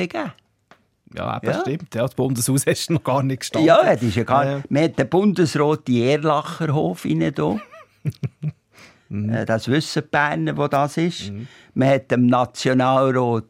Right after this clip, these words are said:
Speaker 1: das Casino gegeben. Das ist ja gerade das grösste
Speaker 2: Gebäude.
Speaker 1: Gebäude.
Speaker 2: Mhm.
Speaker 1: Und man hat, äh, den Ständerat,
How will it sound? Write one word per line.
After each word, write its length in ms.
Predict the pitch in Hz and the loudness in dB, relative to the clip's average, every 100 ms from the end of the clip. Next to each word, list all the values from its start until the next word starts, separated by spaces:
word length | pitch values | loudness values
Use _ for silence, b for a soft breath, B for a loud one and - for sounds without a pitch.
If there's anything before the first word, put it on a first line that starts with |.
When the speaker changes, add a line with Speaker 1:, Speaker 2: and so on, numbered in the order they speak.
| - | -14
Speaker 1:
das 220 | - - | -16 -10
Casino 640 | - 117 110 135 131 151 | -6 -4 -2 0 2 2
gegeben. 340 | 151 175 185 277 _ _ _ _ _ _ | 0 0 0 -4 _ _ _ _ _ _
Das 120 | - - | -12 -10
ist 60 | |
ja 80 | - | -10
gerade 280 | - 95 98 | -10 -8 -8
das 140 | - - | -12 -10
grösste 540 | 110 113 - - 104 - | -6 -6 -6 -12 -16 -16
Speaker 2:
Gebäude. 480 | - - 95 117 160 | -16 -10 -8 -8 -8
Speaker 1:
Gebäude. 680 | - 101 87 113 143 160 180 | -6 -4 -2 0 0 0 -4
Speaker 2:
Mhm. 120 | 143 B B B | -4 B B B
Speaker 1:
Und 300 | - 143 143 | -2 0 2
man 220 | 151 156 | 2 2
hat, 200 | 143 165 - _ - b b b | 2 2 -2 _ -20 b b b
äh, 400 | - 123 120 110 | -2 0 2 0
den 160 | - 113 | -2 -4
Ständerat, 1040 | - 120 135 143 143 131 135 147 - - | 0 0 0 0 0 2 2 0 -8 -20